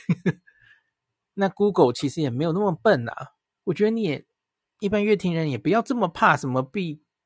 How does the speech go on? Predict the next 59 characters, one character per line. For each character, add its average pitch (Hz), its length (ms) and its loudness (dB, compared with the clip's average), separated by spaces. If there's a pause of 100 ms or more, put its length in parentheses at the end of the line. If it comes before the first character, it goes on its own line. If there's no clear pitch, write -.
(560)
必 196 160 -2
吃、 170 200 -2
必 175 160 -2
买、 127 180 2
必 147 160 0
逛、 143 180 2
必 131 120 -2
去 120 200 -8
哦， - 160 -10 (100)
因 214 200 -4
为 220 100 0
Google 196 380 2
有 123 80 2 (100)
帮 185 220 4
你 143 60 0
筛 165 280 0
选 139 280 -4
过 - 260 -4
啊。 - 100 -18 (840)
在 254 100 -4
这 277 260 -4
么 208 160 0
多 180 300 6
必 185 180 -2
吃、 - 280 -2
必 170 240 -2
买、 113 180 -2
必 156 180 -2
逛 151 240 -2
的 120 120 -2
文 117 200 -2
章 139 280 0
里 113 160 -6
面 127 260 -2
啊， - 140 -12 (440)
如 165 120 -4
果 147 400 0 (120)
这 - 120 -8
个 - 180 -2 (140)
大 180 120 2
家 170 180 0 (140)
点 113 240 -2
进 170 260 -4
去 127 280 -2
啊， - 140 -8 (180)
多 208 160 2
数 190 220 0
人 143 200 0
点 131 240 -6
进 143 220 -6
去， 131 320 -4 (320)
在 196 160 -2
那 190 160 0
里 123 200 -2
会 190 140 -2
停 156 320 -4
留 147 220 2
比 127 160 -8
较 185 140 0